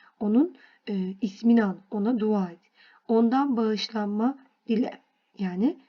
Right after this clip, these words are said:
tövbe et. İki var mı? Var. İkinin olmadığını hemen eleyelim. Şüphesiz, e, o tövbeleri çokça kabul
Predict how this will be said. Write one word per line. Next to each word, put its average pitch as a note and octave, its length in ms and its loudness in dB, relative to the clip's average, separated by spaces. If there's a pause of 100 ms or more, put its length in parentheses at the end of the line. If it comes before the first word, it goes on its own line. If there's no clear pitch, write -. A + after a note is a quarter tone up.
(180)
tövbe G#3 440 0
et. G#3+ 260 -6
İki - 240 -2
var B3+ 140 2
mı? B3 220 4 (360)
Var. A3 280 -2
İkinin A#3+ 280 -4
olmadığını G#3+ 440 -2
hemen B3 260 0
eleyelim. F3+ 420 -6 (1400)
Şüphesiz, B3 580 0 (420)
e, G#3 60 -4 (1300)
o D4+ 120 0
tövbeleri A3 640 0 (600)
çokça A3+ 600 0 (300)
kabul A#3 360 0